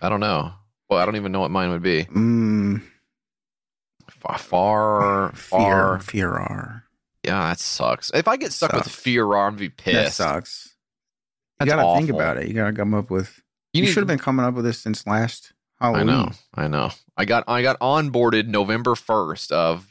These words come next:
Speaker 1: twenty twenty-one,
Speaker 2: <laughs>
Speaker 1: and now I had all this time. Um, no, I think, I think that's the most fun job. And then you sit down and you go, "Okay, who would be the big creepy guy from It Follows? Oh, and how do we do the sex stuff when most of the characters in this show are kids?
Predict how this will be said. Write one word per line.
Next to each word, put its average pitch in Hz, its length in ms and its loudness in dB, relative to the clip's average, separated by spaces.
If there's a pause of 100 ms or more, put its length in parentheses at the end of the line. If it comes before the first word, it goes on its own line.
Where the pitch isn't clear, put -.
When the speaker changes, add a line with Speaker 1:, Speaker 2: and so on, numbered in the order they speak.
Speaker 1:
twenty 107 300 0
twenty-one, 90 680 0
Speaker 2:
<laughs> - 0 -
Speaker 1:
and 76 100 -2
now 92 140 0
I 92 80 0
had 95 120 -2
all 107 160 2
this 110 160 -4
time. 87 400 -2 (640)
Um, 87 520 0 (480)
no, 147 180 2
I 123 120 2
think, 151 280 -8
I 151 120 4
think 226 120 -6
that's 196 120 -6
the 165 80 -4
most 147 180 -2
fun 131 200 -2
job. 127 200 2
And 107 60 0
then 135 60 0
you 151 60 -2
sit 131 160 -2
down 127 120 2
and 123 80 -4
you 110 60 -4
go, 101 160 4
"Okay, 127 260 2
who 160 160 0
would 170 160 2
be 147 140 -2
the 117 180 -2
big 113 240 -2
creepy 117 320 -2
guy 87 180 2
from 82 200 -8
It 82 140 -2
Follows? 73 560 0
Oh, 127 200 4
and 117 80 0
how 135 140 0
do 170 60 -6
we 165 120 -6
do 135 160 -4
the 117 80 -4
sex - 320 -2
stuff 80 340 0
when 95 160 -4
most 101 240 0
of 98 120 -2
the 92 80 -2
characters 90 540 -2
in 80 120 -6
this 73 140 -4
show 87 280 2
are 76 140 2
kids? - 440 -4